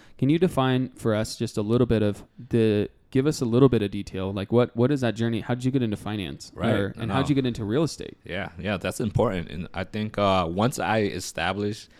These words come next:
Speaker 2: what I wanted, right? So I had a goal and I was like, "This is what I want to achieve." I had to figure out how to achieve that because at that time I was in debt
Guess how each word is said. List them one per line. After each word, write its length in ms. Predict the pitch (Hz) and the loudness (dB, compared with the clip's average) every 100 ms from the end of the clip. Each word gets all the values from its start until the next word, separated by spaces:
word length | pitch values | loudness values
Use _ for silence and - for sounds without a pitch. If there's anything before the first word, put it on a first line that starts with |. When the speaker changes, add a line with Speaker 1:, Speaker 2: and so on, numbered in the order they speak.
| - - | -20 -8
Speaker 2:
what 280 | 85 98 | -2 0
I 80 | 98 | 0
wanted, 440 | 85 87 85 76 78 | -2 -4 -6 -6 -8
right? 200 | 82 - | -10 -8
So 120 | 82 | -6
I 100 | 85 | -2
had 160 | 98 | -2
a 40 | 92 | -4
goal 340 | 85 87 87 | -4 -2 -2
and 100 | 85 | -4
I 40 | 85 | -8
was 100 | 85 | -12
like, 220 | 78 80 | -14 -14
"This 160 | 87 | -14
is 100 | 90 | -10
what 140 | 87 80 | -8 -8
I 20 | |
want 240 | 82 82 - | -6 -8 -10
to 120 | 76 | -12
achieve." 440 | - 87 82 78 _ - - - | -10 -8 -8 -8 _ -20 -20 -10
I 60 | |
had 120 | 101 | -6
to 60 | 104 | -6
figure 240 | - 95 | -4 -4
out 120 | 92 - | -4 -4
how 180 | - 95 | -6 -8
to 200 | - 87 | -8 -12
achieve 320 | - 90 82 | -10 -12 -10
that 200 | - 78 | -12 -14
because 160 | - 87 | -12 -10
at 100 | 90 | -6
that 180 | 95 | -6
time 300 | - 104 95 | -4 -4 -4
I 60 | 82 | -6
was 160 | 80 76 | -10 -14
in 160 | 76 | -10
debt 300 | 98 98 90 | -4 -4 -4